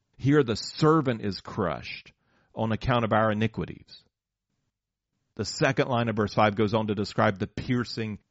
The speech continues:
and crushing as punishment intended to bring about restoration, but not restoration for the servant,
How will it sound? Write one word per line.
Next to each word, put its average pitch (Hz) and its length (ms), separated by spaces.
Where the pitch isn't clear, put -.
and 110 160
crushing 110 520
as 98 140
punishment 110 720
intended 127 880
to 127 120
bring 120 260
about 113 260
restoration, 113 840
but 135 180
not 147 440
restoration 117 720
for 120 100
the 110 100
servant, 151 560